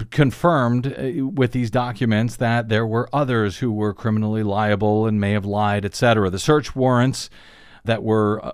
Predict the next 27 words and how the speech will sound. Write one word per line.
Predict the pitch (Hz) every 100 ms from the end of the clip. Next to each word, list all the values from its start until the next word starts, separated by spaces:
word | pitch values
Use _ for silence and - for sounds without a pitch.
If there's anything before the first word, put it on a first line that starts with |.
| _ 160
unredacted | 147 147 127 110 120 123 123 104
today, | - 123 113 110 104 135
at | 135 110
least | 110 110 -
in | 107 95
part, | - 196 139 131
revealed | 117 101 123 123 117 - - - - - -
phone | - 196 226
records | 147 104 - 87
showing | - 131 120 123
that | 117
Donald | 110 117 127
Trump | - 123 -
spoke | - - 143 160 -
on | 123 147
the | 185
phone | - 123 120 131
with | 120 180 156
Michael | 135 127 143
Cohen | 117 - 131 104 107 135
at | 127 117
least | 120 117 -
five | 160 208 233 -
times | - 240 127 110 98
between | 110 - 120
October | 110 104 - 139 131 -
eight | 139 208